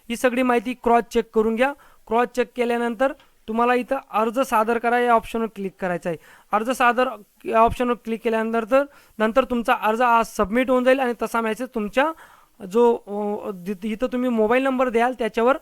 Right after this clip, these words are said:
येऊन लागेल मित्रांनो. त्यानंतर तुम्ही तुमचा अर्जाचं स्टेटस चेक करू शकता. अर्जाचं जे, अ, ॲप्लिकेशन नंबर आहे तो तुम्ही टाकून इथं अर्जाचा स्टेटस चेक करू शकतात.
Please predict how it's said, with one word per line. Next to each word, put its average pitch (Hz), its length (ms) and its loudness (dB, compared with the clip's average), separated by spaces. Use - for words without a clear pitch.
येऊन 240 240 4
लागेल 185 260 2
मित्रांनो. 160 340 -8
त्यानंतर 247 320 0
तुम्ही 247 300 -2
तुमचा 247 280 -2
अर्जाचं 214 380 0
स्टेटस 226 320 -2
चेक 233 200 -2
करू 226 320 -4
शकता. 226 400 -4
अर्जाचं 233 440 0
जे, 240 200 -2
अ, 202 80 -6
ॲप्लिकेशन 240 480 -4
नंबर 240 340 2
आहे 294 280 -6
तो 233 60 -4
तुम्ही 240 280 -4
टाकून 226 280 2
इथं 240 180 -2
अर्जाचा 220 480 -2
स्टेटस 220 280 -4
चेक 233 180 -2
करू 196 120 -4
शकतात. 175 260 -8